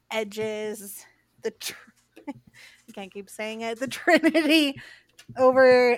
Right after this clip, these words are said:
um, Get Back, but I don't want to dec-, discredit Get Back. I do think of kind of that, that same tone and kind of the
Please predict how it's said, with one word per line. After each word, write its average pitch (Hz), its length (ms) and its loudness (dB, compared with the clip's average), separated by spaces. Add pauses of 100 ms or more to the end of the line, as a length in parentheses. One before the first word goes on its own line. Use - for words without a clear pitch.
um, 226 320 0
Get 247 220 -4
Back, 202 280 -8
but 262 140 -2
I 269 80 4
don't 311 160 6
want 339 160 0
to 320 80 -2 (120)
dec-, - 280 -20
discredit 226 580 -6
Get 214 240 -10
Back. 208 300 -8 (280)
I 262 140 2
do 277 200 -4
think 302 240 -6
of 262 120 -4
kind 240 280 -2
of 233 220 -2 (360)
that, 220 260 -4 (220)
that 220 180 -4
same 240 400 -6
tone 233 500 -6
and 233 140 -10
kind 240 240 -6
of 226 120 -6
the 226 100 -8